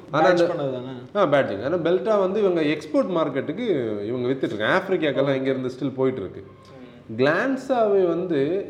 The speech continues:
Speaker 1: அதோட நேம் என்னது, ஸ்டெர்லினா? நம்ம கூட ஒரு ஸ்டோரி போட்டிருந்தோம். இன்னொரு நேம்ல Toyota விக்குது.
Speaker 2: வித்துட்டு இருக்காங்க. ஓகே.
Speaker 1: ஆப்பிரிக்கால. அதோட நேம் என்னன்னு எனக்கு இப்ப டக்குன்னு மறந்தது. <coughs> ஓகே,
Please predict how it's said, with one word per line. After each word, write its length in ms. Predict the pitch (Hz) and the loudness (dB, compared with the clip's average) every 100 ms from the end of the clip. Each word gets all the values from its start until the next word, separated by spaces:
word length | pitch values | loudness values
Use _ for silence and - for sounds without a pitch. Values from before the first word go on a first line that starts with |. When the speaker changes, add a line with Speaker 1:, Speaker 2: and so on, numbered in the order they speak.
| - 123 | -12 -10
Speaker 1:
அதோட 280 | 127 147 143 | -6 -6 -4
நேம் 240 | 165 202 | -6 -4
என்னது, 240 | 165 175 196 | -4 -6 -8
ஸ்டெர்லினா? 680 | - 175 185 139 92 87 85 - - - - - - | -6 -6 -4 -4 -6 -8 -12 -18 -20 -20 -20 -20 -10
நம்ம 220 | 127 160 180 | -4 2 2
கூட 180 | 165 | 4
ஒரு 100 | 156 | 2
ஸ்டோரி 320 | 156 170 160 139 | 0 -2 0 0
போட்டிருந்தோம். 520 | 120 98 98 87 - | -2 -4 -6 -8 -8
இன்னொரு 380 | 131 180 233 226 | -2 2 4 4
நேம்ல 420 | 208 208 208 202 196 175 156 139 | 4 4 4 6 6 6 6 4
Toyota 320 | 143 156 151 147 | 4 2 2 0
விக்குது. 280 | 135 127 147 | 0 -2 -4
Speaker 2:
வித்துட்டு 300 | 147 139 117 | -4 -8 -10
இருக்காங்க. 300 | - 107 117 - | -14 -16 -16 -18
ஓகே. 240 | - - - 135 | -16 -12 -8 -2
Speaker 1:
ஆப்பிரிக்கால. 520 | 165 - 143 113 95 - | -2 -2 -2 -2 -2 -4
அதோட 240 | 107 107 107 | -4 -4 -2
நேம் 260 | 110 135 127 | -2 0 0
என்னன்னு 280 | 123 120 | -2 -2
எனக்கு 180 | 110 107 | -2 -4
இப்ப 100 | 101 | -4
டக்குன்னு 300 | 107 101 104 | -6 -4 -4
மறந்தது. 420 | 101 98 95 101 190 - - | -2 -2 -2 -2 -2 -4 -6
<coughs> 340 | 147 - - 120 | -8 -8 -2 -2
ஓகே, 160 | 95 | -2